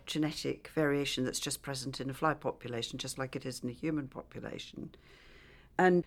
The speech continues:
so what we did was to select for a slower rate of aging in these flies. And the question was, how does aging evolve? Is it a side effect of genes that are beneficial in youth, in young adults?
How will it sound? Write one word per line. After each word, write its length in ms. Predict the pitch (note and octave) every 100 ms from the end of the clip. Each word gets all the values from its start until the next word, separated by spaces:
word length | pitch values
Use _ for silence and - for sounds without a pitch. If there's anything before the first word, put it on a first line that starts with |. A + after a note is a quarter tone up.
| -
so 260 | - F#3
what 280 | E3 F3 -
we 200 | F#3 A#3+
did 480 | G#3+ C3+ G2 A#2 - -
was 240 | D#3+ D#3+ -
to 400 | - F3+ E3+ E3
select 340 | - E3 -
for 140 | -
a 40 | F3
slower 320 | F#3+ F3+ F3
rate 260 | E3+ E3+ F3+
of 100 | F3+
aging 480 | G3+ - A2+ A2+ A#2 - -
in 140 | B2+
these 200 | B2 A2+
flies. 480 | - - - - - - - - - - - - - -
And 160 | - F#3
the 60 | E3
question 500 | A#3 B3+ - D#3 B2+
was, 540 | G2 G#2 C3 - - - -
how 240 | - F#3+
does 240 | G3+ A3 D#3
aging 340 | C#3+ - C#3+
evolve? 640 | D3+ E3 D3+ B2 A2 A#2 - - - -
Is 180 | F#3 F#3+
it 300 | A3+ A#3 - -
a 80 | E3+
side 420 | - F#3 F3+ C#3+
effect 640 | A#2 - - - - - - -
of 180 | D3+ D3
genes 720 | - F3 E3+ E3 E3 E3+ - - - - - -
that 220 | D#3+ - -
are 60 |
beneficial 640 | - F#3 E3+ - F#3+ - C#3+
in 160 | D3+
youth, 460 | D3 D#3 B2+ A2+ -
in 140 | D3+
young 320 | D3 E3 D3 C#3+
adults? 640 | C3+ B2 A2 - - -